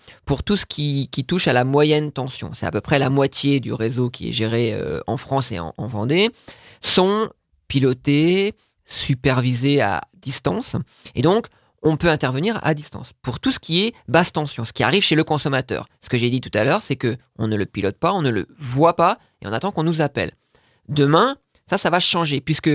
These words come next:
ce compteur Linky, outre que c'est un compteur qui compte des électrons,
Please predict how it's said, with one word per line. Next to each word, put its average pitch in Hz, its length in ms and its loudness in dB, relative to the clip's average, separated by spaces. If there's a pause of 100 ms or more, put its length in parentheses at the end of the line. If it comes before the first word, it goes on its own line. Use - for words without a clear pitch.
(380)
ce - 140 -2
compteur 143 360 2
Linky, 147 440 -2 (120)
outre 220 340 2 (340)
que - 80 -8
c'est 120 200 -2
un 120 60 0
compteur 123 360 -2
qui - 200 -8 (100)
compte 135 420 -2 (600)
des 113 260 -4
électrons, 190 440 0